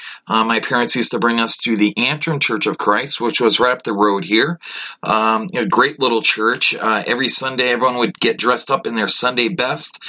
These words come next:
suits, dresses, ties, the whole bit. And, uh, we also attended the Keene Church of Christ. Um, same thing. Everyone really got dressed up nice. Um, and we made a, a full day out of it. Uh, we'd go to church.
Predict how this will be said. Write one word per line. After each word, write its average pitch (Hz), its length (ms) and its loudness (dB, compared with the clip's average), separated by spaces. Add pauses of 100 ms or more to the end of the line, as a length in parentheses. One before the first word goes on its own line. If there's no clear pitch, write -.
(220)
suits, 151 500 2
dresses, 143 600 0
ties, 139 580 -2 (320)
the 123 120 4
whole 131 260 4
bit. 123 260 2 (380)
And, 135 300 2
uh, 127 180 2
we 156 80 6
also 190 380 0 (100)
attended 131 460 0
the 110 360 -2
Keene 143 540 -2
Church 110 340 0
of 90 120 -4
Christ. 95 480 -2
Um, 107 360 0
same 156 300 0
thing. 95 320 -2
Everyone 123 340 2
really 127 300 2
got 117 200 -2
dressed 117 280 0
up - 160 -2
nice. 113 360 0 (440)
Um, 107 480 2
and 113 360 0
we 120 140 0
made 175 260 2
a, 208 60 4
a 170 220 2
full 220 260 0
day 175 300 2
out 98 160 -2
of 85 100 -8
it. 90 220 -4
Uh, 107 80 2
we'd 123 240 0
go 135 160 2
to 139 120 -2
church. 135 540 0